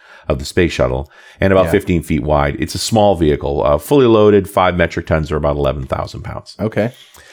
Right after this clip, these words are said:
Speaker 1: Uh, single engine on the back of it called an A R two, which is probably a hypergolic engine.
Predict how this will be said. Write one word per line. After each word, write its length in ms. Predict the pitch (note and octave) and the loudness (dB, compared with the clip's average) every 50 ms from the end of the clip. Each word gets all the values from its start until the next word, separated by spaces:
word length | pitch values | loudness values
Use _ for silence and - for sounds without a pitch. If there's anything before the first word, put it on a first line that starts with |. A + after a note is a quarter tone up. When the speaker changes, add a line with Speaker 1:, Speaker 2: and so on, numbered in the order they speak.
| - - - | -14 -4 0
Speaker 1:
Uh, 240 | F2 E2 D#2+ E2 D#2+ | 2 2 2 2 0
single 360 | - - - E3 D#3+ C#3+ C3+ B2 | -2 -2 0 2 2 4 4 2
engine 180 | A#2 G#2+ A2 | 2 2 0
on 60 | G#2 | 2
the 60 | G2+ F2 | 2 2
back 180 | F2 E2+ E2+ | 2 2 2
of 60 | F2 | 0
it 80 | E2+ D#2+ | -2 -2
called 160 | - E2+ D2+ D2+ | 0 -2 -2 0
an 60 | D2 | 0
A 120 | D2+ D#2 | 0 2
R 160 | D#2 D#2 D2 | 2 2 0
two, 460 | C#2+ - - G2 F2+ F2 F2 F2 E2+ D#2+ | 0 -4 -2 0 2 2 2 2 0 0
which 240 | D2+ D2 - - | -2 -2 -4 -4
is 80 | F2+ D#2+ | -10 -10
probably 580 | - - - - - C3 A#2+ A2+ G#2 F#2+ F#2 D#2+ | -12 -14 -14 -6 0 0 2 2 2 2 2 2
a 40 | D2+ | 2
hypergolic 540 | - D#2+ D#2 - D2+ B1+ - C#2 C2+ B1+ - | 0 -2 -4 -4 -2 -2 -2 -2 -2 -4 -6
engine. 300 | - A#1+ - - C2 | -8 -10 -10 -12 -16